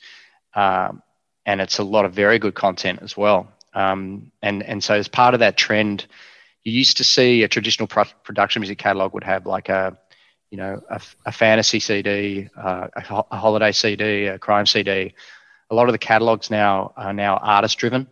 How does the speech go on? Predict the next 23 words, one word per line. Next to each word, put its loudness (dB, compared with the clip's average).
So, 0
so -2
they're 0
putting -4
a, -4
an, -8
um, -6
a -8
face 0
to -6
the -6
name. 0
Um, -4
you -10
know, -4
I'll -4
use -2
the -2
example -6
of -10
extreme -2
music. -6
You -16